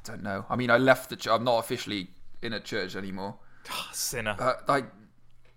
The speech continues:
Speaker 1: yeah, yeah, I actually wrote to, I wrote to the Archbishop and said, "I don't believe in God. Please put, you know, cross me off the register." And yeah,
Speaker 2: <laughs> Did he?
Speaker 1: I'm
Speaker 2: He
Speaker 1: out.
Speaker 2: sent, he had cut your name out,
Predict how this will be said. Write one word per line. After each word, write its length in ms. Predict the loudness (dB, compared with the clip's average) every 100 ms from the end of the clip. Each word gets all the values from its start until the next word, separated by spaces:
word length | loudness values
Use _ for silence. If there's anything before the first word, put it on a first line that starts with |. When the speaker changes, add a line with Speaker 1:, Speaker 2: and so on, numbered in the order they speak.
| -12
Speaker 1:
yeah, 420 | -4 0 2 2 0
yeah, 160 | 6
I 80 | 6
actually 240 | 6 2 -6
wrote 220 | -6 -6
to, 100 | 0
I 100 | 4
wrote 240 | 6 4
to 100 | 2
the 80 | 4
Archbishop 440 | 4 4 -2 -2 -4
and 140 | 0
said, 220 | 2 2 2
"I 120 | 2 2
don't 240 | 2 0
believe 260 | 0 0 -2
in 140 | 0
God. 360 | 2 2 2 -4
Please 480 | -4 -2 -2 -4 -8 -8
put, 200 | -8 -8 -4
you 60 | 0
know, 120 | 0
cross 320 | 2 0 0
me 80 | -4
off 100 | -2
the 60 |
register." 540 | -2 -2 -4 -6 -6 -6 -10 -10
And 220 | -10 -8
yeah, 240 | -4 -2 2
Speaker 2:
<laughs> 20 |
Did 180 | 4 4
he? 320 | 2 4 4 2
Speaker 1:
I'm 100 | 2
Speaker 2:
He 60 | 4
Speaker 1:
out. 160 | 4 6
Speaker 2:
sent, 300 | 6 6 2
he 160 | 2
had 160 | 2 4
cut 340 | 8 8 6
your 220 | 2 4 6
name 340 | 8 8 10
out, 480 | 10 10 6 -4